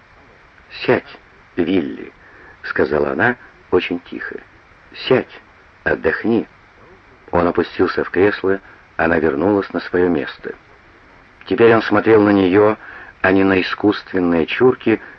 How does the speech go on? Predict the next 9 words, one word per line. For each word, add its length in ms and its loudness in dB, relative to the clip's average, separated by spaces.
Наконец 520 0
он 80 -2
произнёс: 560 0
«Он 220 0
выздоровеет». 760 -4
«Дай 200 2
Бог», 360 -4
отозвалась 580 -2
она. 260 -8